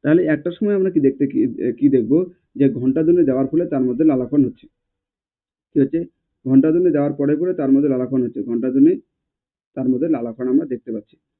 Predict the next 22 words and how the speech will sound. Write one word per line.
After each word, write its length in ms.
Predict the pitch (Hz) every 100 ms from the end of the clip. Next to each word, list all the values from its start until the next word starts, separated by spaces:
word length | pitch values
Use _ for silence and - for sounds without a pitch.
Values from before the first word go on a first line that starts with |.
| _
কারণ 320 | 127 185 214 - _ -
তার 340 | 135 180 214 359 _ _ _ -
মধ্যে 400 | 156 160 147 139 _ _
একটি 520 | 131 139 - 170 - - _ _ _
conditioning 680 | 135 139 165 226 226 214 151
তৈরি 240 | 143 135 127
হয়ে 140 | 123
গেছে, 220 | 120 120
একটা 180 | 135 135 -
সম্পর্ক 380 | 123 127 156
তৈরি 260 | 156 135 123
হয়ে 140 | 120
গেছে 400 | 117 117 143 170 165 _ _
যে 100 | 135
প্রত্যেক 640 | 139 151 151 _ 202 262
দিন 260 | 131 214 165
যেহেতু 500 | 139 139 139 135 - _ _
আমাকে 360 | 131 135 135 131
ঘণ্টাধ্বনি 580 | 120 123 120 139 151 156
দেওয়ার 240 | 127 127 -
সঙ্গে 240 | 131 135 139
সঙ্গে 180 | 139